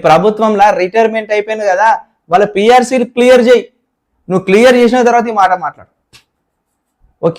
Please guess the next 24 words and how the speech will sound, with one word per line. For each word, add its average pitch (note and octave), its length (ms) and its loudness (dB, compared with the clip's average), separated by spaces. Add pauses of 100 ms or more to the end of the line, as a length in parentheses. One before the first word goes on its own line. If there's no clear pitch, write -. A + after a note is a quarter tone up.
ఇంత A#3+ 160 0 (280)
ప్రభుత్వ A3+ 320 2 (140)
ఉద్యోగులకు A3 640 0 (180)
జీతాలు G#3+ 360 -2
వెళ్ళని G#3 300 -8
పరిస్థితి, F3 440 -4 (600)
కొత్త G3+ 200 -2 (160)
నోటిఫికేషన్స్ A#3+ 680 -2
ఇచ్చి A#3 240 -6 (440)
మళ్ళా G#3 280 2 (100)
వీళ్ళకు A3+ 340 0 (440)
ఇన్ని A3 220 0 (300)
వేల A3+ 180 4 (100)
కోట్లు A3 280 0
కేటాయించాలి G#3+ 580 0 (100)
కొత్త G#3 160 -8 (100)
నోటిఫికేషన్ G#3 500 -8
ఉద్యోగులకు G3+ 480 -2
అని G#3+ 160 -8
నీ G#3 60 -6 (100)
భయం G3 280 -2
నీకు D#3+ 180 -14
లేదు? A3 160 -2 (1120)
మాకు E3 180 2